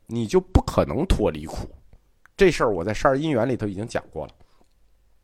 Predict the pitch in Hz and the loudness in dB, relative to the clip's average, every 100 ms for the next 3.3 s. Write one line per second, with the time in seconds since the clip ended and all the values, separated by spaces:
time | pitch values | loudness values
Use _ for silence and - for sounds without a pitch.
0 | _ _ _ _ _ 104 110 151 - 254 | _ _ _ _ _ -8 -4 -4 2 2
1 | 196 95 80 87 95 85 69 78 _ - | 2 -2 -4 -8 -10 -10 -14 -18 _ -20
2 | - _ - - 214 - 233 240 123 104 | -20 _ 0 2 2 0 -4 -6 -6 -8
3 | 92 78 | -10 -14